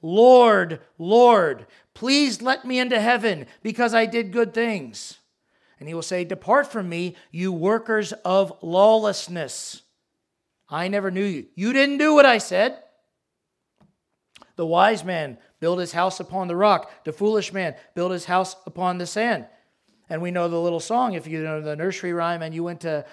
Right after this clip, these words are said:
uh, Sunday school when you were a child or vacation Bible school like I did. But the song never mentions the theological aspect of it.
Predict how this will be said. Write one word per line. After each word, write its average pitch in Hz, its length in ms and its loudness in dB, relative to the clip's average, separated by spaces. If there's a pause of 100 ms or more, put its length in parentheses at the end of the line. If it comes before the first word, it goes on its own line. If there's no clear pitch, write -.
(200)
uh, 151 160 -4
Sunday 185 320 -4
school 185 320 -2
when 180 140 -6
you 175 80 -4
were 180 100 0
a 175 60 -2
child 175 360 0
or 170 60 -4
vacation 170 480 -6
Bible 165 300 -2
school 165 240 -8
like 165 260 0
I 214 200 2
did. 214 200 -4 (300)
But 214 160 2
the 247 80 -4
song 254 340 2
never 277 240 2
mentions 330 760 0 (420)
the 196 100 -4
theological 202 720 2
aspect 190 480 -2
of 165 160 -2
it. 120 120 -12